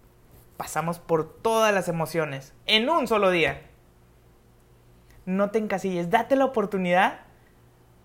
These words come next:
de ser, ahora sí que, ser humano.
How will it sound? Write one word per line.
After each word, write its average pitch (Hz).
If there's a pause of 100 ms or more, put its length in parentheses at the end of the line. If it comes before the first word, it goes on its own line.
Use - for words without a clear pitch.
(360)
de 196
ser, 208
ahora 214
sí 214
que, 247 (360)
ser 208
humano. 226